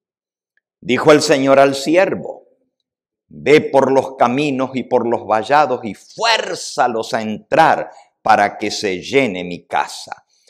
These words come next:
Porque os digo que ninguno de aquellos hombres que fueron convidados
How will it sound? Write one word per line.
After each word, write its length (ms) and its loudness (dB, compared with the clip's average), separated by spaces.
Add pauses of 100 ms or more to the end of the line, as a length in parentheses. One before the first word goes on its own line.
(120)
Porque 360 -2
os 200 -4
digo 420 -2
que 140 -2
ninguno 800 -4
de 120 -2
aquellos 540 -4
hombres 320 -2
que 140 -8
fueron 340 -4
convidados 880 4